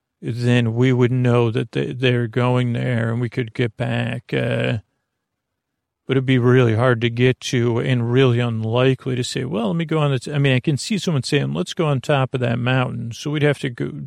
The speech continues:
like, uh, but as opposed to hiding it somewhere else, uh, that's somewhere, uh, hiding it in plain sight, but hiding it somewhere where we could, uh, most of the time know.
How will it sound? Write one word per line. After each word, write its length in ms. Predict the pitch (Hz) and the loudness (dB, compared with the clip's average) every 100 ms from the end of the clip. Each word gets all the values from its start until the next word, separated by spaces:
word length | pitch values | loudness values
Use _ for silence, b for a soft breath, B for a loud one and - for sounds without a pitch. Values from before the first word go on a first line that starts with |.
| 131 | -6
like, 320 | 151 127 - | -4 -2 -2
uh, 400 | 123 123 123 113 - _ _ _ _ _ _ _ _ _ - | -4 -2 -2 -4 -6 _ _ _ _ _ _ _ _ _ 0
but 80 | |
as 100 | 139 | 0
opposed 340 | 139 131 165 - | 0 0 0 2
to 120 | 131 | 0
hiding 340 | 127 139 139 | 2 2 2
it 100 | 127 | 0
somewhere 460 | - 151 131 123 117 | -2 0 0 2 2
else, 460 | 120 127 117 - - | 2 0 -2 -6 -4
uh, 140 | 127 | -4
that's 240 | 117 139 - | 0 -2 -2
somewhere, 800 | - 143 139 127 120 117 110 - _ _ _ _ _ - | -4 0 2 4 2 0 -2 -10 _ _ _ _ _ -12
uh, 120 | 139 | -8
hiding 320 | 143 156 170 151 | -2 0 2 2
it 100 | 143 | 2
in 100 | 120 | 0
plain 420 | 147 147 139 127 | 0 0 2 -2
sight, 520 | - - 147 135 131 | -4 0 2 0 -2
but 220 | 131 139 | -4 -4
hiding 320 | 113 139 139 | -2 0 2
it 100 | 131 | 0
somewhere 340 | - 131 127 120 | -2 -2 0 0
where 220 | 120 123 | 0 -2
we 180 | 123 131 | 0 -2
could, 240 | - 123 | 0 -2
uh, 100 | 135 | -2
most 520 | 143 135 131 135 - | -4 -2 0 0 0
of 60 | 131 | -2
the 40 | |
time 680 | 117 139 123 117 117 113 120 | -2 -2 -2 -2 -2 -2 -2
know. 680 | 127 127 127 117 117 117 117 | 2 2 2 0 -2 -8 -10